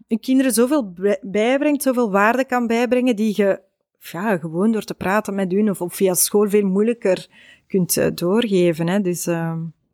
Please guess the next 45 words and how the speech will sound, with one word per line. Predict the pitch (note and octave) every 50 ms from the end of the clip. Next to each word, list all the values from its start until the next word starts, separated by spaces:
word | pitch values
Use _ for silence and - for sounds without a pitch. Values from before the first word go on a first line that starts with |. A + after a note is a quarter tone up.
| _
ja, | _ - E3+ D#3 D#3+ E3 D3+ _ _ _ - - _ _ _ -
ik | A3 A#3 A3+
vind | - - -
dat | - G#3 G3
zelf | - - G3+ G#3 G3+ - - - - _ _ _ _ _ _
wel | - F#3+ F#3
iets | F3+ F3+ -
heel | G3 F3+
belangrijk, | D#3+ E3 D#3+ F3 F3+ G3 G3+ G3
dus | G3+ F#3+ - -
is | - -
het, | - - - - - _ _ _ _ _
ik | _
hoop | - G3 F3+ F3
dat | F#3 F3 -
dat | - F3+
wat | E3+ E3 -
verder | - F3 F3 F3+ G3 G3
kan | - F3+ E3+ F3
doorgroeien. | D#3 D#3 D#3+ F3 F#3 G3 - - G3 G3 G3 G3 G3+ -
Ehm, | F3+ E3+ E3 D#3+ D#3+ E3 - _ - - - - -
en | - A3+ A3+
daarnaast | A3+ A3 G3+ G3 F#3+ G#3+ A#3+ G#3+ -
ook, | A3+ -
ja, | - F3+ F#3 G3 G#3+ G3 F3
f-, | - - - - - - -
zo | - - F#3+
nog | F#3+ F#3+ F#3+ -
wat | - E3+ F3 E3+
losse | E3+ F3 G3 G#3 - - G#3+
dingen. | A3 G#3+ A3 G#3+
Ik | G3
doe | G3+ G3+
regelmatig | G3+ G#3 G3 G3 F#3 F#3+ F#3+ A3+ F#3+
zo | - -
wel | G3 F#3+
eens | F#3+ F#3 -
lezingen | G3+ F#3+ F#3+ G3+ G#3+ G#3 G#3 A3 G#3+ G#3+
in | G#3+ G#3+ G#3
een | G3+ G#3
bedrijf, | G#3 G3 F#3 G3 G3 G3 G3+ G#3 G#3+ G#3 - - - - - - _
waar | - G3 F#3+
dat | F3+ F#3
ik | F3 -
ons | - F3 F3 E3 - - - - - - -